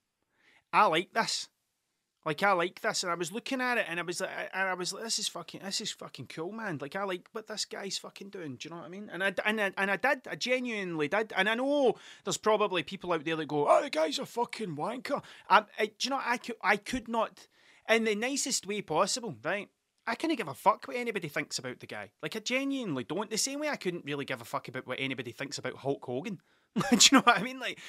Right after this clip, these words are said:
'cause that's what he is. This is what Bank-, Banksy is. See, if you say you're into wrestling, it's like, "Ha ha, Hulk Hogan." Like, do you know what I mean? Like, that would, that's the kind of thing. The same way you,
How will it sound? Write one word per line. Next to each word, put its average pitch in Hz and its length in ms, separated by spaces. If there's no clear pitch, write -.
'cause 254 100
that's 285 320
what 247 120
he 190 260
is. 233 180
This 254 220
is 254 120
what 226 160
Bank-, 185 280
Banksy 175 480
is. 214 140
See, 269 140
if 269 100
you 240 40
say - 140
you're 214 220
into 165 160
wrestling, 208 560
it's 165 160
like, 185 160
"Ha 269 100
ha, 285 560
Hulk 254 320
Hogan." 247 400
Like, 202 160
do - 80
you 269 40
know 277 60
what 269 100
I 254 40
mean? 294 340
Like, 226 140
that 240 220
would, 220 140
that's 240 280
the 220 80
kind 208 260
of 147 200
thing. 214 340
The 220 100
same 262 240
way 262 160
you, 180 120